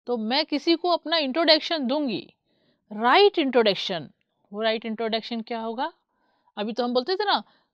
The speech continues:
"हाँ जी", वो कहते हैं, "आप कौन हैं?" "जी, मैं प्रतिभा शर्मा हूँ।" अब मैं बोलूँगी, राइट पहचान मिलने के बाद अब हम जो इंट्रोडक्शन देते हैं, वो देते हैं,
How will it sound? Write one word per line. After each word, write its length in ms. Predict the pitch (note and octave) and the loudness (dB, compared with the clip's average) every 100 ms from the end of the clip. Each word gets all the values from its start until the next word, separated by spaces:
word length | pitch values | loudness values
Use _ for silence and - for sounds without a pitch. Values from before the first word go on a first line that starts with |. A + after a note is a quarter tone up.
| _ | _
"हाँ 180 | A#3 A3+ | -6 -6
जी", 200 | G#3 G#3+ | -4 -4
वो 120 | A3 | -4
कहते 180 | A3+ G#3 | -4 -4
हैं, 60 | - | -2
"आप 220 | A#3+ A#3 | -2 -2
कौन 260 | B3+ B3 | -4 -2
हैं?" 260 | A#3 A#3 A3 | -2 -4 -6
"जी, 120 | A3+ | -8
मैं 120 | A#3+ G#3+ | -8 -8
प्रतिभा 420 | G#3 G3 A3 A3+ | -8 -6 -6 -6
शर्मा 340 | A3 G#3+ A3+ | -6 -4 -2
हूँ।" 240 | B3 A#3 A#3+ - _ _ _ _ _ _ _ _ _ _ _ | -2 -4 -8 -12 _ _ _ _ _ _ _ _ _ _ _
अब 120 | A3 A#3+ | 0 2
मैं 220 | C4+ C#4 | 2 2
बोलूँगी, 480 | B3 B3+ C4 C4+ D#4 F#4+ _ _ _ _ _ _ - | 0 0 0 2 2 0 _ _ _ _ _ _ -6
राइट 420 | G3 A3+ F4+ - | 4 6 6 4
पहचान 580 | - A#3 A3+ B3 D#4+ E4+ | 0 0 0 0 0 0
मिलने 280 | A#3+ A3+ G#3+ | 0 0 -2
के 160 | A3 | 0
बाद 340 | F#3 F#3 F#3+ G#3 - _ - | 2 4 4 2 -10 _ 0
अब 140 | G#3+ | 0
हम 240 | G3 C4+ F4 | 0 -4 -2
जो 120 | F4+ | -2
इंट्रोडक्शन 680 | C#4 A#3 F4 F4+ - C4+ A3 | -2 0 0 0 -2 -6 -2
देते 300 | F#3+ F#3 G3+ | -2 -2 -4
हैं, 300 | F3+ E3 - - - _ B3 | -4 -6 -10 -18 -20 _ -4
वो 100 | B3 | 0
देते 340 | G#3+ F3+ G#3+ | 0 0 -4
हैं, 340 | G#3 A#3+ C#4+ | -2 -2 -2